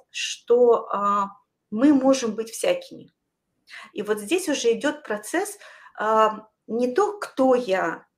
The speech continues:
а что я могу, вот я могу быть разным, я могу действовать и так, и так. Я могу быть спонтанным, когда нужно,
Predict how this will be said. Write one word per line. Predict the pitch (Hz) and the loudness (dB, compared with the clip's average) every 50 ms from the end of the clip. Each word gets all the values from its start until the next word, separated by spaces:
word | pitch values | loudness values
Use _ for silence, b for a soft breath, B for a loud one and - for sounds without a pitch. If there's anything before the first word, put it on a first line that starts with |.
| _ _ - | _ _ 0
а | 202 208 208 | 0 0 0
что | - - - - 240 220 - - | -2 -8 -2 2 2 2 2 2
я | 190 - - 247 277 311 311 | -4 0 0 2 2 4 4
могу, | 269 240 220 202 - 233 254 208 - - | 4 2 2 0 -2 -8 -10 -12 -10 -10
вот | 190 196 - - | -10 -10 -6 -4
я | 185 233 247 | -2 0 0
могу | 247 240 208 196 | 0 -2 -4 -4
быть | 190 196 226 - - | -8 -14 -14 -8 -6
разным, | 190 180 170 170 - - 226 277 359 - _ | -4 -4 -4 -6 -8 -10 -10 -10 -10 -12 _
я | - 196 214 214 | -8 -6 -4 -2
могу | 220 220 220 220 | -2 -2 -4 -6
действовать | 220 214 214 - - - 208 208 - | -6 -8 -12 -12 -12 -16 -16 -16 -16
и | - | -14
так, | - - - 269 269 - - | -8 -6 -4 -4 -6 -8 -12
и | _ - | _ -8
так. | - - - - - - B B B B B B | -6 -6 -8 -8 -14 -20 B B B B B B
Я | - 214 214 220 | -4 -2 0 2
могу | 233 233 226 226 220 | 2 0 0 -2 -6
быть | 247 247 - - - | -8 -8 -10 -12 -14
спонтанным, | - - 208 202 202 202 190 185 185 190 208 | -4 2 2 2 2 0 -4 -4 -4 -4 -4
когда | - 262 269 269 294 | -4 -4 -2 -2 0
нужно, | 302 302 320 330 320 311 320 311 | -2 -2 -2 -2 -4 -6 -6 -8